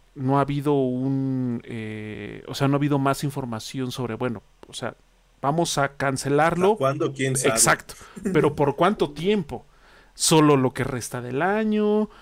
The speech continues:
Speaker 1: Ah, excepto de ciertas cosas, que ya saben. O sea, son cosas tanto gubernamentales como corporativas que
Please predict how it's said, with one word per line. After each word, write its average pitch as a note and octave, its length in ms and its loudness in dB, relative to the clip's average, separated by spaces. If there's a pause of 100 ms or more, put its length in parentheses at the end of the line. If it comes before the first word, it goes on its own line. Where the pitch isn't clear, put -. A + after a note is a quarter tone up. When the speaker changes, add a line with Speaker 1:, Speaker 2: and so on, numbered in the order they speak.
(320)
Speaker 1:
Ah, C3 1900 -2 (120)
excepto D3 580 -2
de B2 260 -6
ciertas C#3 480 -6
cosas, G#3 380 -4
que E3+ 100 -10
ya G#3 220 -4
saben. - 260 -4 (760)
O E3+ 100 0
sea, F#3 120 4
son C4 200 2
cosas A#3 560 -2 (240)
tanto C#3 340 0
gubernamentales C#3 1080 2
como C3+ 200 -6
corporativas D#3 960 -6 (580)
que C#3+ 300 2